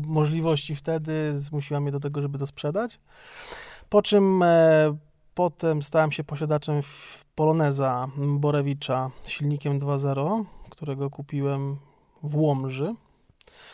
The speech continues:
I jakoś tak myślałem, że zostanę z tym Polonezem, że to już tak będzie bardziej na stałe. Wtedy na pewno zakochałem się w silnikach Dochca, czyli włoskich silnikach dwuwałkowych. Stwierdzałem, że to są naprawdę fantastyczne silniki, porównując je do H V-ek.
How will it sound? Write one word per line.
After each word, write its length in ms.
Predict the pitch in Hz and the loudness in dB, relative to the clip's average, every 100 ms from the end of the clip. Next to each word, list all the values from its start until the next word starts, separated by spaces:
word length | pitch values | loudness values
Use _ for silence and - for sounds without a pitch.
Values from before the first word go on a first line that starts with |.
| - - - - - _ _ _ _ | -20 -20 -20 -20 -20 _ _ _ _
I 240 | 254 285 269 | -8 -4 0
jakoś 340 | 247 254 226 | 0 0 2
tak 200 | 226 208 | 2 4
myślałem, 400 | 214 208 220 202 | 2 4 4 4
że 60 | 196 | 2
zostanę 280 | 196 190 | 0 -2
z 60 | 165 | -2
tym 140 | 160 | -4
Polonezem, 640 | 151 151 170 240 240 214 185 | 0 0 2 4 4 2 0
że 80 | 180 | -2
to 100 | 160 | -6
już 100 | 147 | -4
tak 180 | 151 | -2
będzie 280 | 156 151 147 | 0 0 0
bardziej 320 | 147 143 143 | -2 -2 -2
na 120 | 143 143 | -2 -4
stałe. 460 | - 185 196 196 | -2 0 2 2
Wtedy 240 | - 190 185 | 2 2 2
na 120 | 165 | 2
pewno 200 | 180 175 | 0 0
zakochałem 480 | 165 165 165 175 156 | -2 -2 -2 0 -2
się 120 | 156 | -4
w 60 | |
silnikach 440 | 165 165 156 151 147 | -4 -2 0 0 2
Dochca, 360 | 147 139 - | 0 0 -6
czyli 220 | 131 139 135 | -6 -4 -2
włoskich 480 | 165 185 - 170 | 2 0 -2 -10
silnikach 480 | - 151 160 156 151 | -6 -2 -2 0 -2
dwuwałkowych. 840 | 147 151 143 139 143 139 147 139 | 0 0 0 0 -2 -2 -2 -6
Stwierdzałem, 420 | - - 143 147 143 | -10 -8 -4 -4 -4
że 100 | 143 | -4
to 80 | |
są 140 | 139 143 | -6 -2
naprawdę 640 | 147 147 160 170 156 156 | -2 -2 2 2 2 -2
fantastyczne 800 | - 151 143 147 - 160 160 143 | -2 -2 -2 -6 -6 -10 -6 -6
silniki, 500 | 143 143 147 143 147 | -4 -4 -4 -4 -8
porównując 560 | 143 143 147 147 143 143 | -8 -6 -2 -2 -4 -6
je 80 | |
do 200 | 143 139 | -4 -4
H 120 | 139 139 | -4 -4
V-ek. 460 | 147 143 139 - | 0 0 -2 -8